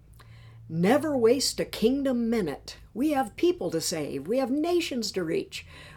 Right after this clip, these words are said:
We have vision to accomplish and dreams to make come true." God is always prompting us to do or say something spiritual, so he expects us to be doing the work of the ministry every waking minute. If I'm going to be like Jesus and be about my Father's business,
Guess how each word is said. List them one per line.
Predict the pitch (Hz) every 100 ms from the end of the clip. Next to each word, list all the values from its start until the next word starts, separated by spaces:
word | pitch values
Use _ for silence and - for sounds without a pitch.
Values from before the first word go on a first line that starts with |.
| -
We | 220
have | 190 147
vision | 196 262 240 208
to | 196 190
accomplish | 185 185 175 151 -
and | 156
dreams | 151 208 208 190 165
to | -
make | 160 165 -
come | 165 160
true." | - 170 147 123 - - - - - 180
God | 151
is | 160 151
always | 165 190 202 190
prompting | - 226 226 190 156
us | 156 151
to | - 147
do | 185 202
or | 190 -
say | 202 196
something | 196 185 180 165
spiritual, | - 262 269 208 - 143 170 - - -
so | - 202
he | 175 180
expects | - - - 247 -
us | 233 -
to | 196
be | 190
doing | 170 190 190 185
the | 156
work | 151 220 220 226
of | 190
the | 202
ministry | 196 202 196 214 202 -
every | 233 240 220
waking | 190 190 180 180 160
minute. | 143 131 - - - - - - - - -
If | 147
I'm | 196 190
going | 202 226
to |
be | 202 247
like | 262 262
Jesus | 254 277 226 156 151
and | 131 143
be | 165 202
about | 202 202 -
my | 202
Father's | 196 202 196 185 170
business, | 208 190 139 143 -